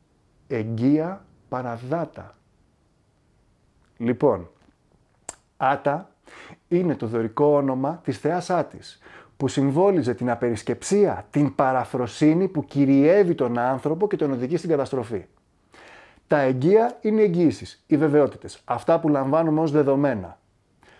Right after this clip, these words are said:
Και παρά είναι δίπλα, μαζί. Επομένως, εγγύα παρά δάτα πάει να πει ότι οι βεβαιότητες, το να είμαστε απόλυτοι για αυτά που λαμβάνουμε ως δεδομένα, είναι δίπλα,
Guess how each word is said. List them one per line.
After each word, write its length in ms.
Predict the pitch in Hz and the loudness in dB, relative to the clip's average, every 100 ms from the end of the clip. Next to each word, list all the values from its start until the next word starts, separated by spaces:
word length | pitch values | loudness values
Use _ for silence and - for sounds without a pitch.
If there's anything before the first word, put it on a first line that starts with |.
| _ | _
Και 120 | - | -2
παρά 540 | 143 135 139 208 269 - _ _ _ | 0 2 2 2 0 -8 _ _ _
είναι 220 | 208 202 | 0 2
δίπλα, 320 | 156 147 104 | 2 0 0
μαζί. 360 | 113 127 107 92 - _ _ _ _ _ _ | -2 -4 -4 -10 -12 _ _ _ _ _ _
Επομένως, 960 | 147 - 147 196 214 127 95 - - _ _ _ _ _ | -2 0 2 2 0 -2 -8 -20 -20 _ _ _ _ _
εγγύα 680 | 165 147 135 143 214 233 160 | 0 0 0 2 4 4 4
παρά 340 | - 139 165 165 | 0 -2 -2 -4
δάτα 600 | 131 123 120 123 123 156 _ _ | -2 -4 -4 -6 -6 -8 _ _
πάει 200 | - 147 | -6 -4
να 180 | 175 156 | -2 -4
πει 220 | 147 175 | -2 0
ότι 340 | 160 160 - _ _ _ _ - _ | 0 -2 -6 _ _ _ _ -20 _
οι 120 | - | -2
βεβαιότητες, 960 | 127 135 135 170 190 120 - - - _ _ _ - - - | 0 2 4 2 2 -6 -20 -20 -20 _ _ _ -20 -20 -20
το 120 | - 131 | -4 0
να 100 | 156 | 0
είμαστε 320 | 190 180 165 | 0 0 0
απόλυτοι 680 | 139 - 175 220 196 - 123 | 0 2 6 6 6 0 -2
για 120 | 120 | -4
αυτά 300 | 101 - 180 | -4 -2 -2
που 100 | 160 | 0
λαμβάνουμε 600 | 135 123 123 156 160 139 | -2 0 0 0 0 0
ως 120 | 147 | 0
δεδομένα, 840 | 151 143 120 117 117 113 113 156 _ _ _ _ - _ | 0 0 0 -2 -2 -4 -4 -8 _ _ _ _ -20 _
είναι 320 | 160 190 190 | 0 2 2
δίπλα, 520 | 170 135 170 170 165 | 2 2 2 2 -2